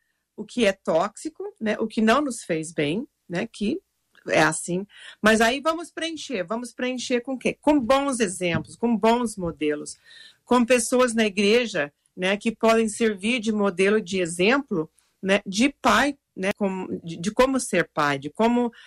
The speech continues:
ah, investir e, ah, colocar nessa vida. O pessoal fala muito por aí, pai é quem cria, né? Não é simplesmente o biológico. Eu,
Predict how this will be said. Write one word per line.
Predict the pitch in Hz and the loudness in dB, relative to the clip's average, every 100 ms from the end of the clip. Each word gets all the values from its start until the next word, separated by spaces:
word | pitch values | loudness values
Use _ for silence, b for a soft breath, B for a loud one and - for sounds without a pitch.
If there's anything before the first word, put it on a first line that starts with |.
| b | b
ah, | - 185 | -10 -2
investir | 220 226 226 226 - - 247 285 - | 2 4 4 2 -2 -4 -2 -2 -2
e, | 240 254 285 - _ _ | -2 0 -2 -6 _ _
ah, | - 196 | -6 -2
colocar | - 269 285 277 247 269 | 2 2 2 0 2 2
nessa | 226 185 165 | 0 -4 -6
vida. | 147 143 143 - - | -8 -8 -8 -10 -12
O | 180 | -2
pessoal | 202 196 208 208 | -2 2 2 2
fala | 220 208 | 2 2
muito | 208 220 | 0 -4
por | - 202 | -4 -2
aí, | 175 | -2
pai | 170 214 226 | 0 2 2
é | |
quem | 226 262 302 | 0 -4 -6
cria, | - 214 254 302 120 _ _ _ | -6 -6 -4 -4 -6 _ _ _
né? | 165 170 | -4 -2
Não | 196 196 | 2 2
é | 247 | 2
simplesmente | 254 240 220 208 196 190 | 0 -4 0 2 2 0
o | |
biológico. | 185 175 165 151 151 151 - 131 b b | 2 2 4 2 2 -2 -6 -8 b b
Eu, | - | -10